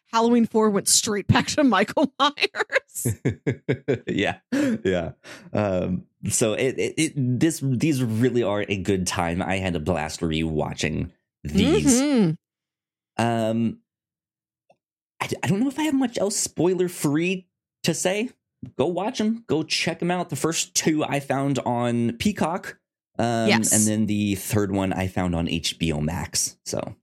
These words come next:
Speaker 2: that's where you guys
Speaker 1: Yeah.
Speaker 2: can check 'em out.
Speaker 1: I think the ninth is also on H B O Max. I think, unfortunately, we have to hop around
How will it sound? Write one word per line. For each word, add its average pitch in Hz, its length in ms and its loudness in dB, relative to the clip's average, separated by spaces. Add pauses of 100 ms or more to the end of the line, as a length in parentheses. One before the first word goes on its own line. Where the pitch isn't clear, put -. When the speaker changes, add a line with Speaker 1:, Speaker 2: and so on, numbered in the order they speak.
Speaker 2:
that's - 180 -4
where 269 80 0
you 392 160 2
guys 466 200 2
Speaker 1:
Yeah. 240 200 4
Speaker 2:
can - 160 -6 (280)
check - 200 -4
'em 113 80 0
out. 156 160 -8 (800)
Speaker 1:
I 254 100 2
think 254 180 2
the 240 80 4
ninth 202 420 4
is 247 140 2
also 240 340 0
on 233 160 0
H 233 260 -2
B 240 120 0
O 233 100 2
Max. 233 360 -2
I 202 60 2
think, 196 120 -2
unfortunately, 190 580 0
we 180 120 2
have 175 100 -2
to 180 80 0
hop 170 340 0
around 175 380 2